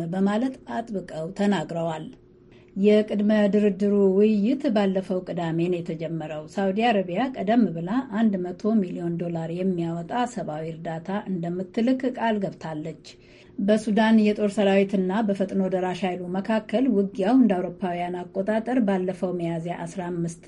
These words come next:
ከተቀሰቀሰ ወዲህ በብዙ መቶ ሺዎች የተቆጠሩ ሰዎች ከቀያቸው ተፈናቅለዋል። ብዙዎቹ ወደ አጎራባች ሀገሮች ተሰደዋል።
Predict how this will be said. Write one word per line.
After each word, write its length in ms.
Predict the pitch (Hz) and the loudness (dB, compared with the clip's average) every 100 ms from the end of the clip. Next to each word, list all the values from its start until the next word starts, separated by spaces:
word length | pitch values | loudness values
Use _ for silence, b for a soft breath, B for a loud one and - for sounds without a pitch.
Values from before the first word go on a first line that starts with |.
| 170 165 | -8 -8
ከተቀሰቀሰ 720 | 170 190 185 175 165 185 175 196 | -8 -8 -8 -8 -8 -8 -2 0
ወዲህ 260 | 202 247 254 | 2 2 2
በብዙ 300 | 220 208 208 233 | 0 0 0 2
መቶ 300 | 220 214 208 | 2 0 -2
ሺዎች 280 | 214 202 196 | 0 -2 -2
የተቆጠሩ 560 | 180 180 170 170 175 175 | -8 -8 -10 -10 -8 -6
ሰዎች 360 | 190 202 220 269 | -2 0 0 -2
ከቀያቸው 580 | - 185 156 151 - 196 | -4 -4 -6 -8 -6 -4
ተፈናቅለዋል። 720 | 196 202 214 175 170 160 151 - - B B B | 0 0 2 0 -4 -8 -8 -12 -18 B B B
ብዙዎቹ 420 | 214 247 302 202 - 254 | 0 2 2 0 0 2
ወደ 180 | 233 208 214 175 | 2 2 2 0
አጎራባች 600 | 180 180 170 160 156 - | -6 -4 -4 -4 -6 -8
ሀገሮች 420 | 180 180 165 247 - | -6 -6 -4 -4 0
ተሰደዋል። 640 | 254 - 190 165 165 156 | 0 -2 -4 -6 -6 -8